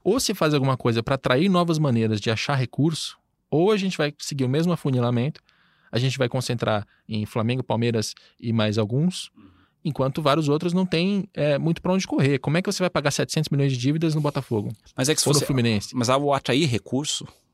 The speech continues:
Speaker 2: é importante isso. É, o atrair recurso, ele é, você atrai recurso uma vez. Você não pode continuadamente atrair recurso,
Speaker 1: Sim, sim.
Speaker 2: né?
Speaker 1: Só que uma vez,
Speaker 2: E esse recurso que
Speaker 1: uma
Speaker 2: é
Speaker 1: vez você já
Speaker 2: atraído
Speaker 1: pode salvar muita gente.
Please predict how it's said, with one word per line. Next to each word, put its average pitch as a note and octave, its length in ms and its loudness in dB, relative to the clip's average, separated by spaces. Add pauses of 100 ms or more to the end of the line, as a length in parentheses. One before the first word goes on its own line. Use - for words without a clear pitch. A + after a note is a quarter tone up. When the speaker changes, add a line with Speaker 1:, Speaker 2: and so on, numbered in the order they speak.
Speaker 2:
é - 60 -12
importante A2 560 -6
isso. - 260 -4
É, - 80 -12
o - 120 -4
atrair G#2+ 240 -2
recurso, C3 420 -4
ele D#3+ 140 -2
é, E3+ 260 -2
você B2+ 180 -6
atrai A#2 160 -2
recurso A#2 320 -6
uma E3 120 -4
vez. G#2+ 280 -4 (1120)
Você - 140 -6
não A2+ 80 0
pode B2+ 420 -4
continuadamente A2+ 880 0
atrair G2 240 -4
recurso, - 420 -8
Speaker 1:
Sim, A2 220 -4 (200)
sim. - 100 -10 (100)
Speaker 2:
né? G2 200 -6 (260)
Speaker 1:
Só - 140 -4
que - 120 -6
uma C3 240 0
vez, A2+ 200 2
Speaker 2:
E - 20 4
esse C#3 180 2
recurso C3 400 0
que C3 80 -4
Speaker 1:
uma A#2 180 4
Speaker 2:
é A2+ 40 2
Speaker 1:
vez A2+ 100 2
você G2+ 100 4
já G2 120 4
Speaker 2:
atraído C#3 100 0
Speaker 1:
pode C3+ 180 2
salvar C3 360 0
muita C3 240 -2
gente. A#2 340 -4